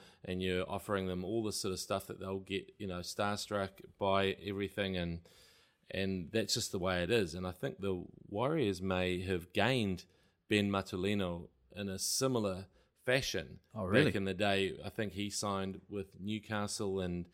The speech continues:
Speaker 1: and then decided, "I'd rather play for the Warriors."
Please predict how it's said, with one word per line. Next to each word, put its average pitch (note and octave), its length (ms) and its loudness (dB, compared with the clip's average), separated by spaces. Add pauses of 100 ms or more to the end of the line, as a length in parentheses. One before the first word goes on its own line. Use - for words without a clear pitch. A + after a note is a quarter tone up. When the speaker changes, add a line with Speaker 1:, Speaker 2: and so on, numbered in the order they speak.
(340)
Speaker 1:
and F#2+ 140 -2
then F#2+ 140 -2
decided, F#2+ 400 2
"I'd F#2+ 160 0
rather F#2 220 0
play F#2+ 460 2 (280)
for - 100 -10
the F#2 80 0
Warriors." G#2 720 4